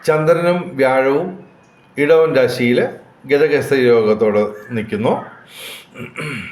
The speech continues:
ഈ പറഞ്ഞ ടൈമിങ്ങിൽ. പിന്നെ ചൊവ്വ മൂന്നാം തീയതി വെളുപ്പിന് ഒന്ന്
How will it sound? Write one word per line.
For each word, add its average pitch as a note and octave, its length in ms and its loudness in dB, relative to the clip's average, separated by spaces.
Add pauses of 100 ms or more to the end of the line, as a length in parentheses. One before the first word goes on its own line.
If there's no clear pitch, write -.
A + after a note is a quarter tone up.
(880)
ഈ - 20 2 (120)
പറഞ്ഞ C3 240 0 (120)
ടൈമിങ്ങിൽ. G2+ 460 -2 (1120)
പിന്നെ F3 300 2 (280)
ചൊവ്വ F3 260 4 (920)
മൂന്നാം G#3 480 4
തീയതി F#3+ 260 2 (640)
വെളുപ്പിന് D3 520 2 (3500)
ഒന്ന് F3 280 2